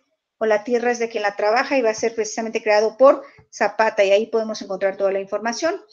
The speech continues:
hasta que llega al poder Venustiano Carranza y crea la promulgación de la Constitución de mil novecientos diecisiete, y de aquí podemos sacar la respuesta a las dos preguntas de nuestra actividad número, eh, cuatro,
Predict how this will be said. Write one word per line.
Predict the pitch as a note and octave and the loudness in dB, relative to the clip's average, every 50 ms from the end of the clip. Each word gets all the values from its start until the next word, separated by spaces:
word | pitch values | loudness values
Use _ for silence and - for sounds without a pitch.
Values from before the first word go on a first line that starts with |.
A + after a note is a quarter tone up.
| - - - _ _ | -20 -20 -20 _ _
hasta | _ A3+ G#3 | _ -6 -2
que | A3 G#3+ | 0 2
llega | A3+ A#3+ A#3 | 4 4 2
al | A#3+ A#3 | 2 0
poder | - A3+ A3 B3 B3+ B3+ B3 - | -2 -2 0 0 0 0 -2 -4
Venustiano | A3 G#3+ G3+ F#3+ - - - G#3+ G#3+ A3 A3 A3 | -4 -4 -4 -8 -8 -6 -6 -6 -4 -6 -8 -4
Carranza | - G#3+ B3 C#4 C#4+ D4 D4 C#4 C4+ C#4 - D4+ F4+ G4 - - - _ _ _ _ _ | -2 -2 0 2 2 2 2 2 -2 -2 -2 -2 -2 -2 -6 -12 -20 _ _ _ _ _
y | A#3 - | -18 -4
crea | - B3 A#3+ B3 | 0 2 2 4
la | B3 B3 | 2 2
promulgación | B3 A3+ G#3+ G#3 G3+ G#3 G3+ G3 - A#3 A#3 | 0 -4 -6 -6 -4 -4 -2 -2 -2 -4 -2
de | A#3 | -2
la | A3+ A3 | -2 -2
Constitución | F#3+ F#3 - G3+ - G3 - B3 A#3 | -2 -6 -8 -12 -14 -10 -8 -6 -6
de | A#3 A3 | -6 -6
mil | A3 A3 | -6 -6
novecientos | G#3+ G#3 G3+ - G#3 G3+ - G#3+ G#3+ | -6 -6 -6 -8 -10 -10 -10 -12 -12
diecisiete, | A3+ A3 - B3+ C4+ C#4 C4+ C#4 E4 E4+ - - - - - - | -12 -12 -12 -2 -2 -2 0 0 -2 -2 -2 -8 -18 -20 -8 -4
y | C#4 C#4+ D4 C#4+ | 0 2 2 2
de | D4 C#4+ C#4+ | 4 4 4
aquí | C#4 C#4 C#4 C#4 C#4+ D#4+ E4+ F#4+ F#4 F#4 | 4 4 2 -2 -6 -4 -4 -4 -2 2
podemos | E4+ D4 C#4 C#4 C#4 C#4+ D#4 D4+ - | 4 4 4 4 2 0 -2 0 -2
sacar | A#3+ A#3+ - B3+ B3+ B3+ | -2 -2 2 2 2 4
la | C4+ C4 B3+ B3+ | 4 2 2 2
respuesta | A#3+ B3 B3 - - C#4 B3+ B3 - D4 C4 | 0 -4 -4 0 0 0 0 0 0 -2 -4
a | C4+ - - G#3+ | -2 -2 -2 -2
las | G#3 G3+ G3+ G3+ G#3 | 0 0 -2 0 0
dos | B3 C4 C4 - | -2 -2 -2 -2
preguntas | - C4+ C4 B3+ B3+ B3 A#3 B3+ B3 A#3+ | -2 -2 0 0 -4 -6 -4 -4 -4 -4
de | A#3 G#3+ | -4 -6
nuestra | G#3 F#3+ G3 G3 - - G#3+ | -6 -6 -6 -8 -6 -6 -6
actividad | G3+ - - _ G#3+ G3+ G#3+ G#3+ A#3 A#3+ B3 B3 - - _ _ _ _ _ _ - | -6 -6 -10 _ -14 -12 -4 -2 0 0 0 0 -2 -10 _ _ _ _ _ _ -8
número, | A#3 A#3+ B3+ B3 B3 B3+ B3+ B3 B3+ C4 - - _ _ _ _ _ _ - - _ | -6 -4 -4 -4 -2 -2 -2 -2 -2 -4 -4 -8 _ _ _ _ _ _ -20 -12 _
eh, | G#3 G#3 G3+ G3+ G3 F#3+ F#3+ F#3+ F#3+ F#3+ - | -6 -4 -4 -4 -4 -4 -4 -4 -6 -2 -2
cuatro, | A3 F#3 F3+ - - | -2 -2 -2 -6 -14